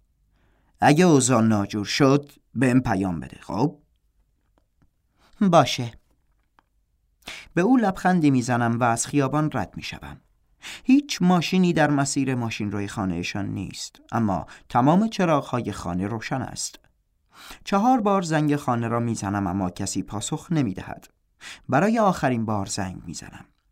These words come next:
برمیگردم و به کوپر نگاه می‌کنم.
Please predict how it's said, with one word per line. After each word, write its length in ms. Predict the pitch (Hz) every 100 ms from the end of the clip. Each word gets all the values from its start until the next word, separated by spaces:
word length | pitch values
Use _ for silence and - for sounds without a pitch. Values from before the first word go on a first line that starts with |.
| _ _ _
برمیگردم 760 | 170 220 214 180 139 135 127 127
و 100 | 139
به 80 | 143
کوپر 360 | - 185 208
نگاه 380 | 165 101 92 80
می‌کنم. 500 | 85 - 73 67 -